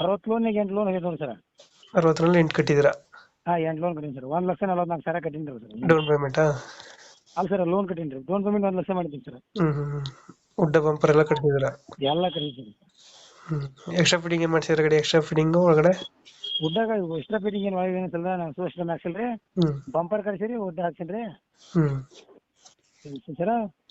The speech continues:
Speaker 2: Tata Intra ವಿ ತರ್ಟೀನ್ ಇದು?
Speaker 1: ಹಾ, ಟನ್-, Tata Intra ವಿ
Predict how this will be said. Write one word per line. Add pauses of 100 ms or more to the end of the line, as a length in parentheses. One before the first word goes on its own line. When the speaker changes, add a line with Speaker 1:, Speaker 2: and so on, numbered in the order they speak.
(580)
Speaker 2:
Tata
Intra
ವಿ
ತರ್ಟೀನ್
ಇದು? (100)
Speaker 1:
ಹಾ,
ಟನ್-, (160)
Tata
Intra
ವಿ